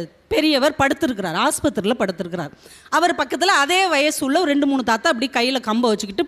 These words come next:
பாவமா பாக்குறாங்க. பின்னாடி "பேட்டை ரிலீஸ்" அப்படின்னு ஒரு போர்டு இருக்கு. இப்ப ஒரு தாத்தா இன்னொரு தாத்தாட்ட சொல்றாரு, "நம்ம தலைவர் படம் வந்த போதா உனக்கு இப்படி நோய் வரணும், தலைவர் படம் ரிலீஸ் அப்பவா உனக்கு உடம்பு முடியாம போகணும்?"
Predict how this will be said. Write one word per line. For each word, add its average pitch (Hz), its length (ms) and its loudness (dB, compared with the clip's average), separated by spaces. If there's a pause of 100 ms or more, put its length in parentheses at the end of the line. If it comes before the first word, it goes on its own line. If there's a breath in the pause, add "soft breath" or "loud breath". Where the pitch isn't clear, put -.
பாவமா 220 420 2
பாக்குறாங்க. 185 420 -4 (500 soft breath)
பின்னாடி 370 400 4 (140)
"பேட்டை 311 380 2 (120)
ரிலீஸ்" 285 400 0
அப்படின்னு 277 340 2
ஒரு 269 180 4 (480)
போர்டு 233 280 2
இருக்கு. 170 200 -10 (320 soft breath)
இப்ப 247 180 -4
ஒரு 320 200 4
தாத்தா 302 320 2
இன்னொரு 285 240 -2
தாத்தாட்ட 233 440 -2
சொல்றாரு, 214 420 0 (840 soft breath)
"நம்ம 240 160 0 (120)
தலைவர் 330 460 2
படம் 277 240 2
வந்த 269 240 2
போதா 269 280 2 (200)
உனக்கு 240 220 -2
இப்படி 226 180 0
நோய் 233 320 2
வரணும், 208 340 2 (1400 loud breath)
தலைவர் 415 560 2
படம் 359 240 4
ரிலீஸ் 349 380 2
அப்பவா 339 280 2 (120)
உனக்கு 349 260 0
உடம்பு 349 220 0
முடியாம 330 360 2
போகணும்?" 285 440 0